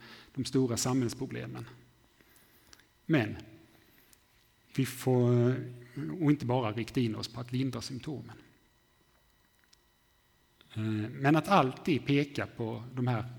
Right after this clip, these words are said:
bakomliggande orsakerna, eh, det kan också bli ett sätt att gömma sig bakom sitt eget ansvar och ett argument för att inte engagera sig överhuvudtaget.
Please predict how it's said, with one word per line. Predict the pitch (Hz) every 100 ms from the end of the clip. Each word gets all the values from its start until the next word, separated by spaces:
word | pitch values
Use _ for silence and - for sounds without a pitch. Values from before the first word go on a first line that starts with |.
| -
bakomliggande | 135 135 123 117 113 113
orsakerna, | 120 127 120 107 - 117 101 - - - - - _
eh, | 139 131 123
det | 131
kan | - 156
också | 151 123
bli | 117
ett | 123
sätt | 139 - -
att | 101 -
gömma | 127 127 135 110
sig | 98 113
bakom | 107 117 - 123
sitt | 123
eget | 131 110 113 -
ansvar | 120 131 - 123
och | 123 135
ett | 123 - -
argument | - 127 127 123 104 104
för | 127
att | 113
inte | 120 120
engagera | 107 113 - 123 117
sig | - 123 123 -
överhuvudtaget. | 127 104 123 120 135 143 - - -